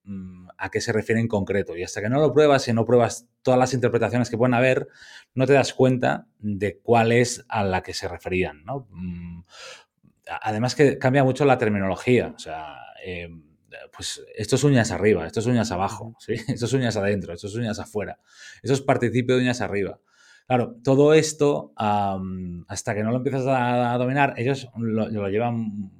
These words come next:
Speaker 1: bueno, lo, lo, entiendo que lo dominaban, ¿no? Pero,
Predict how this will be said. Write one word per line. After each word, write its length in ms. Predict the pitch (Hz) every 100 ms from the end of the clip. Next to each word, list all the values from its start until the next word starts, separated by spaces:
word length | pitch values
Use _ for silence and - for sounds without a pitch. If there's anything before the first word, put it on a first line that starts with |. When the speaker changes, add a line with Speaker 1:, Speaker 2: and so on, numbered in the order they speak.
| 85
Speaker 1:
bueno, 200 | 95 101
lo, 240 | 92 92
lo, 320 | 110 107 82 78
entiendo 320 | 92 98 98
que 60 | 120
lo 60 |
dominaban, 520 | 117 101 107 120 123 147
¿no? 240 | 123 175 _ - - - _ _
Pero, 380 | 113 107 104